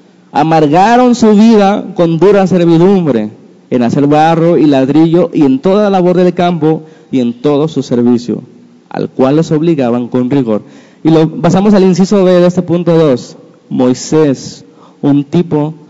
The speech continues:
de libertador. Vuelvo a repetir, José, Moisés, fueron grandes hombres que posiblemente tengamos que imitar la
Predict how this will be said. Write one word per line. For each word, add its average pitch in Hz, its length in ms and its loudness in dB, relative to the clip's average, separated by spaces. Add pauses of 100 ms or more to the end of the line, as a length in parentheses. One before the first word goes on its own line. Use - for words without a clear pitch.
(300)
de 117 80 -4
libertador. 110 640 -4 (220)
Vuelvo 143 240 0
a 165 40 -2
repetir, 160 460 0 (560)
José, 135 720 -2 (260)
Moisés, 120 760 -2
fueron 143 300 -2
grandes 143 400 -2
hombres 156 560 -4 (440)
que 123 120 -4 (380)
posiblemente 170 840 -2 (440)
tengamos 156 560 -4
que 151 140 -2
imitar 147 680 -2 (300)
la 131 640 -2